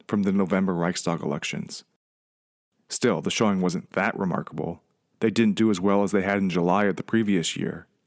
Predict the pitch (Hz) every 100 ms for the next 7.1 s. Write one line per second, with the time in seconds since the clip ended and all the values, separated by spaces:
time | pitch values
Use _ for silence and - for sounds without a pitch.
0 | _ _ - 131 123 120 107 110 104 101
1 | 95 104 104 - 110 98 101 92 90 98
2 | 98 90 78 80 - 82 - _ _ -
3 | 113 104 - - - 113 113 92 80 -
4 | - 90 92 85 82 76 80 80 82 82
5 | - - _ _ _ _ _ _ _ _
6 | _ _ _ 135 131 117 101 113 101 82